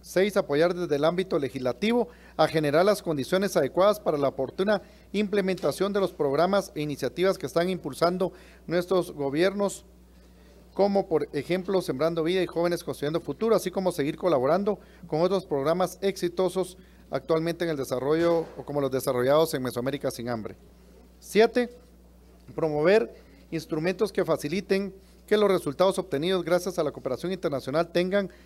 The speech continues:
sostenibilidad en el tiempo y puedan ser replicados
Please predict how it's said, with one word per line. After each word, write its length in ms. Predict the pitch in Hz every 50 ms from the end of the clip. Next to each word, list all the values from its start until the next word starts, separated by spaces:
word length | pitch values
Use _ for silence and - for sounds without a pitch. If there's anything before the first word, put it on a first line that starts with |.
| - - -
sostenibilidad 800 | - - - 214 214 208 - 214 208 196 190 185 180 175 185 202
en 80 | 208 196
el 140 | 180 175
tiempo 400 | 180 226 226 208 175 - - - - - - - - -
y 80 | - 139
puedan 240 | - 170 175 180
ser 180 | 175 175 190 190
replicados 760 | 202 190 - 143 127 - - 175 185 196 202 190 - -